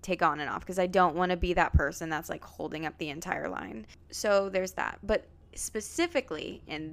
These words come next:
this, uh, round of travel back to New York, I stressed out about how much, um, my duffel bag, my suitcase, um, weighed, because with trains, the only bad thing about trains is that, like,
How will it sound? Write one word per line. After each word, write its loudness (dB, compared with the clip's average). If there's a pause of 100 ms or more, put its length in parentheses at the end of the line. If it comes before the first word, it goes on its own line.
this, 6 (120)
uh, 4
round 0
of -10
travel 0 (100)
back -8
to -8
New -2
York, 2 (420)
I 6 (540)
stressed 2
out 6
about 0
how 4
much, 0
um, -2
my 2
duffel 0
bag, 2
my -2
suitcase, -4 (160)
um, -2
weighed, 2
because -2
with -8
trains, -6
the -4
only 2
bad 6
thing -6
about -8
trains -6 (400)
is 0
that, 0
like, 0